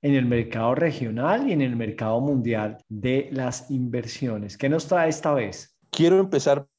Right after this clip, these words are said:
Speaker 2: por un tema al, con, al que le hemos venido haciendo seguimiento, que es el del Bitcoin en El Salvador, la, el proceso de adopción como moneda de curso legal en El Salvador del Bitcoin, la criptomoneda,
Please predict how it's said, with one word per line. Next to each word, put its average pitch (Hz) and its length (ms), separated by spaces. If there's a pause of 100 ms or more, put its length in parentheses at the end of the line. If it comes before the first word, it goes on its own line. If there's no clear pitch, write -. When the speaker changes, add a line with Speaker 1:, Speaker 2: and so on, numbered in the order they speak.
(140)
Speaker 2:
por 160 220
un 139 260
tema 147 200
al, 135 140 (120)
con, 107 180
al 101 160
que - 80
le 101 60
hemos 120 120
venido 113 280
haciendo 120 240
seguimiento, 117 420
que - 80
es - 80
el 113 80
del 104 140
Bitcoin 131 480
en 110 80
El 98 100
Salvador, 98 640
la, 95 220
el 92 200
proceso 101 380
de 123 80
adopción 110 640 (240)
como 101 220
moneda 107 400
de 110 120
curso 107 260
legal 101 300
en 104 120
El 92 120
Salvador 101 460
del 92 140
Bitcoin, 110 500
la 98 100 (140)
criptomoneda, 98 640